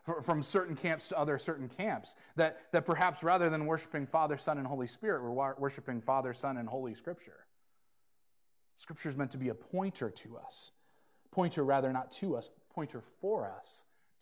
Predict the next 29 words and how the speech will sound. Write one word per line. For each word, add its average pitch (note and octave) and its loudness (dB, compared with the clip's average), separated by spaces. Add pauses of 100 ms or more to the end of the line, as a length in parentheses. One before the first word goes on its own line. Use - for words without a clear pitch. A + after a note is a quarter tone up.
(100)
to D#3 -6
someone C#3+ -12
else, B2+ -12 (120)
to C#3 -16
Christ - -10
himself. - -14 (720)
And C3 -4
so E3 6
these D3 2
words C#3+ 4
that C3+ 0
are C3 0
delivered B2 -2
by - -6
the D3 0
Father C3 0 (200)
are C#3+ 2
a C#3+ -2
means D#3+ 0
of C#3 -2
grace, C#3 -6
the B2 -10
church - -8
has A2 -10
called A2 -2
them. G#2+ -6 (200)
Found F3+ 4
a C#3+ 2
good C#3 2